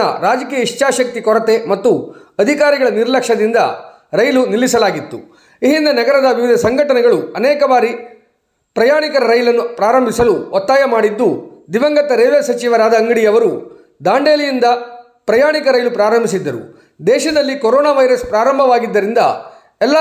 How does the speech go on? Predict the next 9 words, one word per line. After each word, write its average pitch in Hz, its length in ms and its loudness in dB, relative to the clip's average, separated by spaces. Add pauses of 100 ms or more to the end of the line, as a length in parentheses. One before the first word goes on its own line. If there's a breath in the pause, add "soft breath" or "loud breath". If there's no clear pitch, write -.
ಪ್ರಯಾಣಿಕ 262 400 0
ರೈಲುಗಳು 233 520 2
ನಿಲ್ಲಿಸಲಾಗಿತ್ತು. 190 720 0 (460 soft breath)
ಆದರೆ 190 600 0
ದಾಂಡೇಲಿ 285 420 2
ರೈಲು 240 240 2
ಮಾತ್ರ 214 280 0 (220)
ಇನ್ನೂ 254 200 0
ಪ್ರಾರಂಭಿಸಿಲ್ಲ. 233 600 0